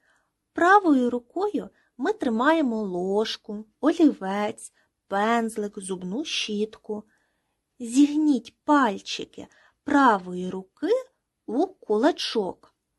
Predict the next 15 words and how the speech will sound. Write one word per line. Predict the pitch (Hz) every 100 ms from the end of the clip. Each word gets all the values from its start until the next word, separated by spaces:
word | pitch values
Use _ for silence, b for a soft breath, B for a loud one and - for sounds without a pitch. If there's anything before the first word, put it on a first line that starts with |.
| _ _ _ -
а | 214 -
іншу | 185 190 214 - 392 381 _ _ _
руку, | 254 277 226 - - _ _ _ _ -
ліву, | 302 208 - - _ _ _
тримайте | 214 214 196 214 233 294
прямою, | 320 339 359 269 226 202 196 - _ _ _ _
пальчики | 185 190 285 - 370 - - _
не | 185 196
згинайте. | 208 247 330 277 185 190 - - _ _ _ _ _ _
Це | -
буде | 302 285 277
ваша | 254 262 277
підказка. | 320 320 - 233 185 - - _ _ _ _ _ _ _ _ _ _ _ _ _ _ -
Праворуч | 302 330 285 240 185 - - - - _ _ _
кулачок, | _ 262 214 190 - - 190 185 196 339 - -